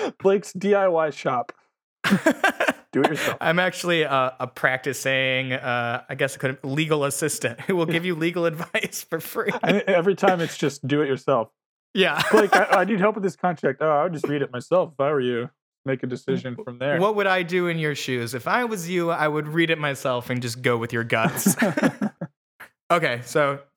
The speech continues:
Speaker 1: what el-, what else you got? Lay,
Speaker 2: Uh,
Speaker 1: lay it on us. You, you gotta have that, that juicy insider scoop.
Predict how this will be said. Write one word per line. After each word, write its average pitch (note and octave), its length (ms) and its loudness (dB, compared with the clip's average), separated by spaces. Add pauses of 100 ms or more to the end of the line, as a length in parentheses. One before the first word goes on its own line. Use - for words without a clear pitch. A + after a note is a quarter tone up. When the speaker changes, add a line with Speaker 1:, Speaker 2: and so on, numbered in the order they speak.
Speaker 1:
what E3 180 2
el-, E3+ 180 0
what D#3+ 140 0
else D#3 220 0
you B2+ 60 -4
got? A2+ 320 -6 (520)
Lay, D3 300 4
Speaker 2:
Uh, - 140 2
Speaker 1:
lay D3 140 2
it C#3+ 60 -4
on C3+ 220 -2
us. A#2 300 -10
You, C#3 280 -8
you C#3 140 -10
gotta D3+ 200 -2
have D3+ 240 -6
that, C#3 300 -4
that C3+ 220 -6
juicy C3+ 760 -6 (260)
insider C3+ 500 -4
scoop. A#2+ 560 -8